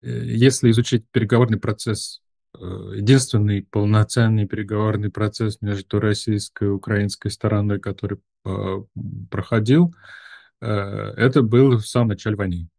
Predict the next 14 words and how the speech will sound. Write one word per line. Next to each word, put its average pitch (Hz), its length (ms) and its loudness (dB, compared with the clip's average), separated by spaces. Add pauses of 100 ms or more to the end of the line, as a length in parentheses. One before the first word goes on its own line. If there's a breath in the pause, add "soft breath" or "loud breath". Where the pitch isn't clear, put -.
(400)
Э, 95 640 -6
это 110 420 2 (160)
конец 110 380 4
февраля, 110 480 4
март 117 420 -2 (440)
и 107 60 -4
апрель, 120 500 2 (560)
э, 104 160 -2
две 107 200 4
тысячи 110 300 0
двадцать 104 420 -2
второго 98 420 0
года. 92 480 -2 (800)
Э, 101 540 -2